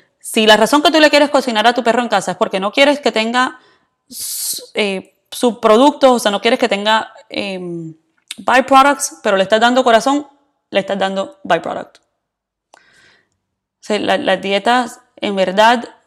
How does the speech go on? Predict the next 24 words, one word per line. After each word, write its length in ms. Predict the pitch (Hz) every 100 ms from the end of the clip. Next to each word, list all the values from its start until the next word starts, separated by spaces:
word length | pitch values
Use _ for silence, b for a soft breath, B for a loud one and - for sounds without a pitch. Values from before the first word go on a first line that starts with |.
| _ _ -
eh, 520 | 202 190 175 - _ _ _ _ _ _ _ _ -
hechas 340 | 208 233 226
en 80 | 196
casa, 360 | 208 208 247
me 120 | 226 196
parece 400 | 180 180 233 226
que 120 | 196
tienen 480 | 190 190 208 226 226 b b b _ _ _ _ _ _ _ _ -
muchos, 760 | 220 240 247 262 247 247 - -
mm, 180 | - 220 - - - _ _ _
como, 340 | - 214 190 -
eh, 380 | - 214 214 214
eh, 260 | - 196 185
mucho 600 | 208 226 262 277 254 - -
costo 640 | 262 294 302 294 294 -
y 160 | - 202
puede 220 | 208 202
ser 200 | 208 220
muy 320 | 220 226 254
difícil 640 | 247 240 254 240 262 254 -
para 200 | 208 190
las 180 | 185 -
personas 480 | 196 - 190 220
cocinarlas 760 | 226 220 202 202 240 269 294